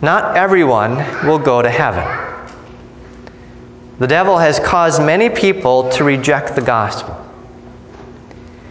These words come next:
And to me, this is the saddest thing that I can imagine, how so, how, how so many can reject the gospel.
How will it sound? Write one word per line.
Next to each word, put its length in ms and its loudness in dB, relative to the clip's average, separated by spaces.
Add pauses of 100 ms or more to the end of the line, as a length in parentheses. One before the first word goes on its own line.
(580)
And 120 -4
to 60 0
me, 160 4
this 240 2
is 160 2
the 120 0
saddest 600 0
thing 260 2
that 140 2
I 260 0
can 280 -2
imagine, 640 0 (880)
how 200 0
so, 520 2
how, 300 -2
how 180 0
so 300 0
many 480 -2
can 220 -2
reject 500 -2
the 60 -2
gospel. 640 -4